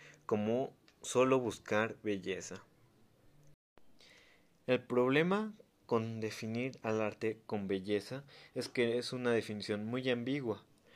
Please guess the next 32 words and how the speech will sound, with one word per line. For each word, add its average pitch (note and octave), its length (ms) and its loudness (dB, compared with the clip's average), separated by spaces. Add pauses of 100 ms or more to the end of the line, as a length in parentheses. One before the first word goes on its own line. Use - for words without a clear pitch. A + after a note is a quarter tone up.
(140)
por C#3+ 160 6
lo B2+ 160 2
cual G#2+ 360 4
no B2 160 0
le B2+ 100 -2
servía G#2+ 500 2
para F2 300 2
todo F#2 180 2
el F2+ 120 -4
arte. - 340 -10 (1600)
Una E3 280 2
de F#3+ 80 4
las C3 260 2
definiciones G#2 720 -2
más C3+ 320 0
modernas A2 560 2
que G#2+ 100 -2
tuvieron F#2+ 640 -2 (540)
es C#3 440 4 (440)
que A#2 180 6
el A2 160 0
arte C3+ 420 0
es C#3 200 -2
todo E3 240 2
aquello C3+ 480 0 (100)
que A#2+ 220 4
ha B2+ 80 2
surgido A2 680 -2 (160)
de A2+ 160 4
la B2 180 2
necesidad A2 680 -2
humana A#2+ 480 -2